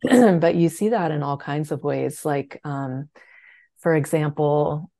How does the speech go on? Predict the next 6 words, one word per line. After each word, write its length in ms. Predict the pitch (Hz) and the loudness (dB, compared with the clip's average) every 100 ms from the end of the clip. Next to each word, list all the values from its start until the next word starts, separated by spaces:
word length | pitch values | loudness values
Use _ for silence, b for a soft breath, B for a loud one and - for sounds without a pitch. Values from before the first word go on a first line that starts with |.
| - | -12
uh, 540 | 147 139 131 131 - - | -8 -6 -4 -4 -6 -8
cities 720 | - - 180 151 143 147 - | -10 -2 0 0 -2 -6 -10
and 280 | - 151 143 | -6 -4 -2
their 220 | 135 131 | -2 -4
development 580 | 135 143 147 143 147 - | -4 -2 0 0 -4 -10
choices. 800 | - - - - - - - - | -10 -10 -10 -8 -8 -8 -12 -14